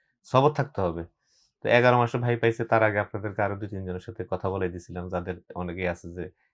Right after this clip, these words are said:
এক-, একজন দুইজন আছে এরকম যে তাদের, আহ,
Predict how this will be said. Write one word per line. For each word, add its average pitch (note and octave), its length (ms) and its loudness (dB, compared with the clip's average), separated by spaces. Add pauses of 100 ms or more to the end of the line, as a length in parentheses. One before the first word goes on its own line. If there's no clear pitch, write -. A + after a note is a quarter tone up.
(140)
এক-, D#2 280 -8
একজন F2+ 280 -4
দুইজন F2+ 260 -8
আছে G2+ 200 -4
এরকম F2+ 280 -8
যে D#2+ 100 -10
তাদের, D#2+ 320 -10
আহ, - 840 -14